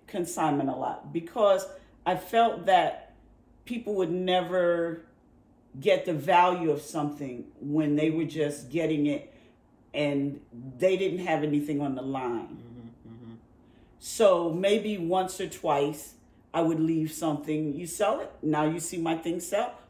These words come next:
Speaker 1: Okay, so now let's make a receipt and
Speaker 2: Mm.
Speaker 1: we'll go from there."
Speaker 2: Mm-hmm.
Speaker 1: So then I started getting offers, you know, "Can we purchase this?" more and more. So, um, I did that for a while, and as I said,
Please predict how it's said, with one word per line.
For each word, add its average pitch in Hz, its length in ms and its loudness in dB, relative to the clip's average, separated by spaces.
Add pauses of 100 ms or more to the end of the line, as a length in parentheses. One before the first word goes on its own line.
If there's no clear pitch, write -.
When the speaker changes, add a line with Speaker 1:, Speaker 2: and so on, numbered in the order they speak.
Speaker 1:
Okay, 151 360 0
so 151 240 -2
now 143 280 0
let's 143 480 -4
make 147 260 -4
a 147 40 -4
receipt 151 600 -8
and 117 340 -6
Speaker 2:
Mm. 107 380 -18
Speaker 1:
we'll 143 120 -2
go 139 200 -2
from 139 260 -4
there." 139 320 -2
Speaker 2:
Mm-hmm. - 400 -20
Speaker 1:
So 151 360 2
then 151 220 4
I 147 100 2
started 139 440 -2
getting 135 320 -6
offers, - 640 -10 (180)
you 151 140 -2
know, 120 300 -6 (720)
"Can 127 260 -6
we 143 80 -4
purchase - 440 -8
this?" - 280 -12 (340)
more 123 320 -8
and 123 120 -12
more. 123 320 -10 (500)
So, 165 720 2 (100)
um, 147 640 0
I 170 100 0
did 220 320 -2
that 214 260 4
for 196 80 -4
a 165 120 2 (120)
while, 135 420 0
and 147 140 -2
as 147 180 -2
I 143 80 -2
said, 151 520 -4